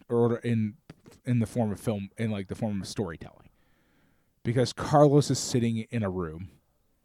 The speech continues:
making plans, basically, and his agents are carrying her out those plans. And that's not,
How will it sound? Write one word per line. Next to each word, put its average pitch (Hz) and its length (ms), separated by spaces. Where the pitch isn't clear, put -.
making 113 320
plans, 82 500
basically, - 600
and 113 120
his 131 180
agents 123 440
are 117 60
carrying 101 380
her 87 280
out 98 220
those 90 180
plans. - 560
And 127 440
that's 127 460
not, 127 420